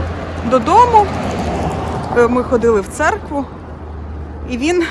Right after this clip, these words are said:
<laughs> мені каже: «Я знайшов фільм, зараз будемо дивитись такий фільм, як ти любиш». А, е, ми коли обираємо фільм, я завжди кажу:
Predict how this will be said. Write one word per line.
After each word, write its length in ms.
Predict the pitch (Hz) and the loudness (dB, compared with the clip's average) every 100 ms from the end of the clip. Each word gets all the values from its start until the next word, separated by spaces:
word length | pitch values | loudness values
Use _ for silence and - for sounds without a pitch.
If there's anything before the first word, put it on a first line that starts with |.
| 294 | -6
<laughs> 160 | - 294 | -4 0
мені 180 | 277 - | 0 0
каже: 280 | 208 196 196 - - - - | 2 2 0 -8 -14 -14 -2
«Я 180 | 254 302 | 4 4
знайшов 360 | 311 294 294 262 | 4 2 0 -2
фільм, 420 | - 349 440 415 - - - - - - | 0 0 0 -4 -8 -14 -16 -16 -12 0
зараз 240 | 254 269 | 0 2
будемо 340 | 262 277 269 233 | 0 2 2 2
дивитись 400 | 240 403 349 - | 2 2 0 -4
такий 260 | 254 302 | -4 -4
фільм, 300 | - 349 370 | 0 2 4
як 200 | 247 240 | 2 2
ти 140 | - 302 | 4 4
любиш». 540 | 285 254 180 175 - - - - - - - - - - - - - - - - - - | 6 2 0 -4 -6 -12 -12 -12 -14 -14 -12 -12 -12 -12 -12 -12 -12 -10 -10 -10 -4 4
А, 240 | 240 233 | 8 8
е, 380 | - 151 185 240 - | 4 0 0 0 4
ми 180 | 269 311 | 4 6
коли 280 | 349 330 330 | 4 6 6
обираємо 520 | 294 311 320 320 311 302 | 6 8 8 6 2 2
фільм, 180 | 359 427 453 - - - - - - - | 2 4 2 0 0 -2 -4 -4 -4 2
я 120 | 285 302 | 6 8
завжди 380 | 330 320 359 - | 6 4 2 0
кажу: 180 | 311 | 0